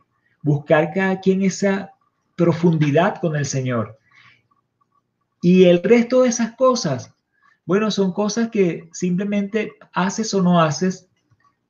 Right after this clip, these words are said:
pero siempre que sea para el Señor. Dice, eh,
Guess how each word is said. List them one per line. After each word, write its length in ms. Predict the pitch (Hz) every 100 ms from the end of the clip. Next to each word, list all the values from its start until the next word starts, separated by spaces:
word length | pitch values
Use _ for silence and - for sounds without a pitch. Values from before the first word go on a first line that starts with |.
| _ -
pero 220 | 151 147
siempre 400 | - 165 151 170
que 100 | 156
sea 340 | - 165 151
para 500 | - 156 151 147 147 -
el 160 | 131
Señor. 480 | - 123 117 113 - _ _ _ _ _ _ _ _ _
Dice, 580 | 127 117 165 160 - - _ _ _ _ _ _ -
eh, 460 | 139 123 120 -